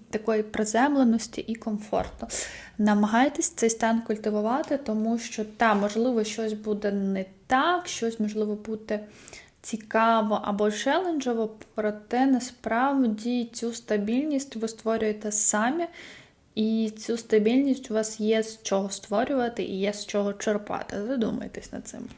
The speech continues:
Позитив року, і тут дуже цікаво, тому що тут у нас випала така карта кризи,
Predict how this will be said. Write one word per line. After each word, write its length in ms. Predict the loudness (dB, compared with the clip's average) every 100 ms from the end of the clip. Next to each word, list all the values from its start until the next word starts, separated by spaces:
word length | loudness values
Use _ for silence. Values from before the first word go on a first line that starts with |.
| -20 -12 -12 -12 -4
Позитив 500 | 2 4 6 6 6
року, 320 | 8 6 6 0
і 60 | -2
тут 240 | 0 0
дуже 260 | 0 2 2
цікаво, 460 | 0 -4 0 0 0
тому 180 | 0 -2
що 160 | -2 -6
тут 240 | -8 0
у 40 | 2
нас 200 | 2 0
випала 380 | -2 0 -2
така 220 | -2 -4 -2
карта 340 | -2 -2 -6
кризи, 520 | -2 0 0 0 -2